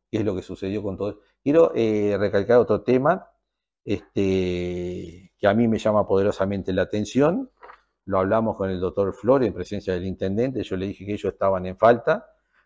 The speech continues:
porque yo entiendo que la empresa, a nosotros nos está montando la empresa Tesla, que es una empresa privada,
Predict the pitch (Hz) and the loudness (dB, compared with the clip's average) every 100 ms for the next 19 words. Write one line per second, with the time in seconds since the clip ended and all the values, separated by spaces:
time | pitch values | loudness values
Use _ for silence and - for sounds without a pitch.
0 | _ 104 101 101 107 101 98 95 95 - | _ -4 -4 -4 -4 -2 -4 -4 -6 -12
1 | _ - 123 - 123 131 135 139 - 120 | _ -4 -4 -2 -4 -2 -2 -2 -4 -4
2 | 139 - 113 104 104 98 123 123 120 127 | -4 -6 -2 -2 -2 -4 -4 -2 -2 -4
3 | - - 104 - 139 123 - 120 123 98 | -6 -8 -6 -4 -2 -2 0 -2 -2 -6
4 | - 117 127 113 95 107 110 98 107 90 | -4 -2 -2 -2 -4 -4 -2 0 0 -2
5 | 90 82 82 _ _ _ _ - 98 101 | -4 -6 -8 _ _ _ _ -12 -10 -6
6 | 95 87 - 92 90 87 87 | -6 -6 -8 -8 -6 -8 -8